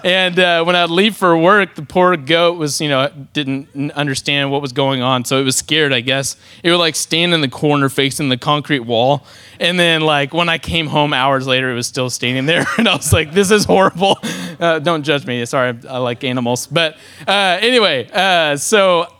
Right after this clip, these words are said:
I, I had the, uh, I'm trying to think. Oh, yeah, so I was trying to figure it out. I was, like, talking to my roommates. I was like, "Hey, can this goat stay in the yard? You guys have the fence, you know, can I,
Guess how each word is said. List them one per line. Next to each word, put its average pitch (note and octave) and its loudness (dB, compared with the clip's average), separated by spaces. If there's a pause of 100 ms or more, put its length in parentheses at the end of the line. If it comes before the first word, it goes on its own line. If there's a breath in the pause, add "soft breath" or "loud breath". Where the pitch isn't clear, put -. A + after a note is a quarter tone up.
(120)
I, F3 0 (220)
I D#3+ 0
had G3 0
the, F3+ 0 (440)
uh, E3 2
I'm C#3 2
trying E3 -4
to D#3 -8
think. C3+ -4
Oh, F3+ 2
yeah, F3 2
so C#3+ 0 (200)
I C3 0
was C#3+ -2
trying G#3 -2
to - -12
figure E3+ 2
it D#3 2
out. C#3+ 0
I C3 -2
was, C3+ -2
like, A2 -4
talking F3+ 0
to F3 -4
my E3 0
roommates. D#3+ -2
I C#3+ -4
was B2+ -4
like, B2+ -4
"Hey, B2 -2 (260 loud breath)
can D#3+ 0
this F#3+ 0
goat F#3 0
stay D#3 0
in E3 0
the D3 0
yard? C3 2
You D3 0
guys C#3+ -2
have D3+ -2
the B2 -4
fence, D3 -4
you C3 -6
know, B2+ -4
can C#3 -8
I, C#3+ -4